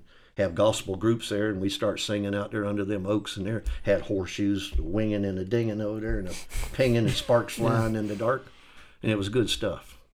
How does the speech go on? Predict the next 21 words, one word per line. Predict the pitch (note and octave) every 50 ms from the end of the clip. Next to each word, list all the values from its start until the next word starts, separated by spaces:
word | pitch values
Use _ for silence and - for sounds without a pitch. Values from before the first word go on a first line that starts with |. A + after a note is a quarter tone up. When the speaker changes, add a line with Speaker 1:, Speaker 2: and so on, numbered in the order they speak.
| _ _ _ _ _ _ _ - - - - - -
Speaker 1:
And | G#2+ F#2+ F#2 F2 E2 D#2 - - - - - - - _ _ -
I | - G2+
left | G2 A2+ B2+ A#2+ - F#2+
all | D2 C#2+
that. | C2+ C2+ - - - - - - - - - - - - - -
I | - G2+
built | A2+ A2+ A2+ A2 G#2+
the | A#2+
Speaker 2:
Mm. | A#2+ A#2
Speaker 1:
kitchen. | C3 C3 B2 - - A2+ A#2 A#2 A#2 - - - -
Speaker 2:
Yeah. | A#2+ G2+ F#2 - -
Speaker 1:
I | F2+
went | F#2 G2 G2+ G#2
in | G2+
and | F#2+ F2
put | - - - -
new | F#2 E2+
counters | - - - A#2 A#2+ A#2+ B2 G#2+ F#2 F#2 A2+
in. | G#2+ G2+ F#2
I | E2
put, | - - - -